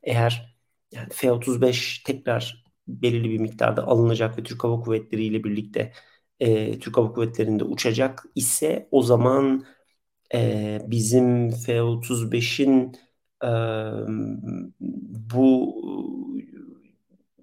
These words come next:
bir komuta kontrol sistemi olma, bir node olma yeteneklerinden de,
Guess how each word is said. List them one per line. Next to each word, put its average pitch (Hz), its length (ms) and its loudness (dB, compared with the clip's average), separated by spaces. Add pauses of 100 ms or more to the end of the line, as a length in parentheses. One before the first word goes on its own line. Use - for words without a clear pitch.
(300)
bir 123 640 0 (800)
komuta 139 400 6
kontrol 139 460 6
sistemi - 500 2
olma, 117 380 4
bir 120 380 2
node 139 340 10
olma 113 720 0 (320)
yeteneklerinden 123 1200 2
de, 98 240 0